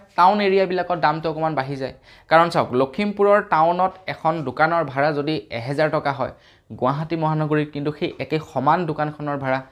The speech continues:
পাঁচ হাজাৰ টকা হ'ব। কাৰেণ্টৰ বিলৰ, আপোনাৰ সেয়া ধৰি লওক, চেঞ্জিং দেখা পাব। তো সেইবিলাকৰ কাৰণেও বিলাক কি হয়, ঠাও-,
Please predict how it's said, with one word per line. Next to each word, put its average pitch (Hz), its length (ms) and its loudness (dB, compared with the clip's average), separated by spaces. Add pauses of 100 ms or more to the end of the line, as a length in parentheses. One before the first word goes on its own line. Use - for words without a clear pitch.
(260)
পাঁচ 120 180 -2
হাজাৰ 123 240 2
টকা 139 220 -2
হ'ব। 127 200 -8 (520)
কাৰেণ্টৰ 131 380 2
বিলৰ, 139 340 4 (320)
আপোনাৰ 131 640 2
সেয়া 127 500 4
ধৰি 123 100 -4
লওক, 127 160 0 (320)
চেঞ্জিং 156 360 2
দেখা 143 220 0
পাব। 127 240 -2 (320)
তো 226 80 -6
সেইবিলাকৰ 233 520 4
কাৰণেও 202 320 2
বিলাক 185 260 0
কি 175 100 -2
হয়, 190 180 0 (300)
ঠাও-, 175 340 4